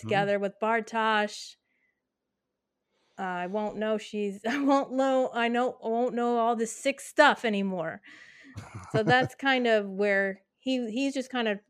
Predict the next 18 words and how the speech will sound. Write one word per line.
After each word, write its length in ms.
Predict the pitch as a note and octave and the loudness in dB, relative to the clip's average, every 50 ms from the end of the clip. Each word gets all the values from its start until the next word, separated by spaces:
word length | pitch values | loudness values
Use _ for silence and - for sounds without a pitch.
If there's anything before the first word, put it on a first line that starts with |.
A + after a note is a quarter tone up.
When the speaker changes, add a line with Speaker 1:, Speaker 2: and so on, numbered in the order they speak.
| _ _ _ _ _ | _ _ _ _ _
Speaker 2:
he's 260 | _ D4 C#4+ C4 - - | _ -4 -4 -4 -4 -6
trying 260 | - - G4+ A#4 A#4 | -8 -4 -2 0 0
to 40 | F4+ | 2
make 160 | C#4+ C4 B3+ A#3 | 2 0 0 0
life 280 | G#3+ G#3+ A3 A3 A3 - _ _ | 0 0 0 0 0 -4 _ _
easy 300 | A#3+ A#3+ A#3 G#3+ A3 G#3+ | -6 -4 -2 -2 -2 -4
for 260 | G3+ - - F#3+ F#3+ F#3+ | -6 -6 -6 -6 -6 -6
himself, 600 | F#3+ F3 E3+ E3 - - A3 F#3+ D3+ C#3 D#3+ - _ | -6 -10 -10 -12 -6 -2 0 0 2 0 -2 -6 _
even 300 | C4 A#3+ A3 A3 A3 G#3+ | -4 -2 0 0 0 0
though, 280 | G3+ F#3+ F#3+ F#3 F3+ F#3 | 0 0 0 0 -2 0
yes, 440 | G3+ C4 B3 D#3+ D3 - - - - _ _ _ _ _ _ | 2 2 2 2 0 -2 -8 -18 -20 _ _ _ _ _ _
a 40 | B3+ | -2
more 180 | D4+ G4 F4+ E4+ | 2 2 2 2
compassionate 720 | - C4+ B3 A#3 A3 G#3+ G#3 G#3 - - A#3 G#3+ - - - | 0 -2 -4 0 2 2 2 2 2 -2 -4 -6 -6 -6 -6
person 720 | - G#3 G3 F#3+ - - G3+ F#3+ F3+ F3+ F3+ F3+ F3 F3+ | -4 -4 -4 -4 -6 -8 -8 -8 -8 -10 -10 -10 -8 -6
might 320 | F3+ F3+ F3+ F3+ F#3 - | -4 -4 -4 -6 -8 -8
be 240 | F#3 F3+ F3+ F3 F3+ | -8 -6 -6 -6 -6
like, 260 | E3+ E3+ E3+ F3+ | -8 -8 -10 -10